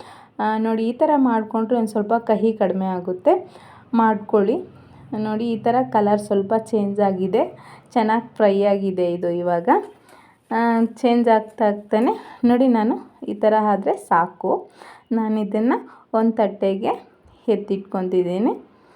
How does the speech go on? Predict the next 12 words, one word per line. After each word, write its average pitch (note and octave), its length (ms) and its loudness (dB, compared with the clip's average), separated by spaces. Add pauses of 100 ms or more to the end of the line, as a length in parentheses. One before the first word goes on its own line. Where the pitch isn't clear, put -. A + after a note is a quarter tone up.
(260)
ಆ, A#3 180 2
ಎಲ್ಲನೂ G#3 500 2
ಇದಕ್ಕೆ G3 380 -4 (400)
ಹಾಕ್ಕೊಂಬಿಡೋಣ. G3+ 760 -2 (960)
ಆ, A#3+ 160 0
ಹಾಕ್ಕೊಂಡಾದ್ಮೇಲೆ A3+ 1000 0
ನಾನು A3+ 440 -4 (120)
ಇನ್ನೊಂದು B3 380 4
ಬಾಣಲಿನ G3+ 460 -2 (680)
ಗ್ಯಾಸ್ G3+ 400 0
ಮೇಲೆ G3 280 0
ಇಟ್ಕೊತೀನಿ. G3 600 -4